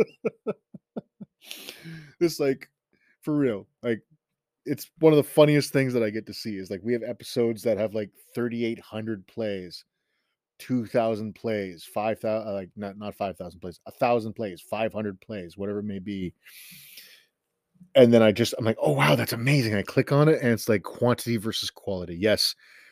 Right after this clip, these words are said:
we've had a thousand plays on that episode, but only five people <laughs> listened to the whole episode. <laughs>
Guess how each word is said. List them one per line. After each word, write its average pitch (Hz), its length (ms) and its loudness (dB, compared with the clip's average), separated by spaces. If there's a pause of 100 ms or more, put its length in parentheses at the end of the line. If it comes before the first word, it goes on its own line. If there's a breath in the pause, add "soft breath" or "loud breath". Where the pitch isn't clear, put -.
(160 soft breath)
we've 107 120 -4
had 101 220 -2 (120)
a - 60 -18
thousand 127 480 4
plays 165 260 6
on 113 100 2
that 101 80 0
episode, 101 360 0
but 104 160 -2
only 120 320 -2
five 113 480 -6
people 117 340 -6
<laughs> - 40 -12
listened 113 380 -6
to 107 60 -6
the 110 100 -2
whole 110 180 0
episode. - 500 -6
<laughs> - 120 -20